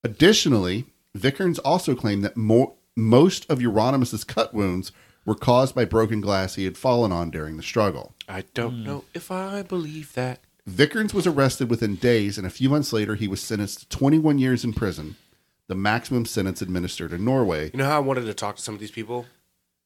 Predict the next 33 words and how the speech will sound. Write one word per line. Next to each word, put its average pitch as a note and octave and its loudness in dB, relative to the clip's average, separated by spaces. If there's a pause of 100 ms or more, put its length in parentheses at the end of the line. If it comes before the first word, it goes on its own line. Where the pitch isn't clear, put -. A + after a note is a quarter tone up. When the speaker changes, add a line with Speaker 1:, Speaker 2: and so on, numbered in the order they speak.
(160)
Speaker 2:
Not A#2+ -6
no G#2+ -6
more. B2 -8
Speaker 3:
Yeah, G2 2
I G#2 0
don't G#2 -2
anymore G#2 -4
either. G#2+ -4
Nope. A2+ -4
Speaker 1:
Uh, G#2+ 2
for - -4
Speaker 3:
Nope, G#2 -6
nope, A2+ -4
nope. A2 -6 (100)
Don't A#2+ 2
Speaker 1:
but A2+ 0
Speaker 3:
hit A#2+ 0
us A#2 -2
up. G#2+ -2 (240)
Speaker 1:
he A#2+ 0
was A#2 0
also, B2+ 4
uh, G2+ -2
he A2 -10
was G2+ -6
for - -2
both A2 2
murder C3+ 2
and C3+ -2 (240)
the A2+ -4
church C#3+ -6
arch-, E2+ -10
arsons. - -12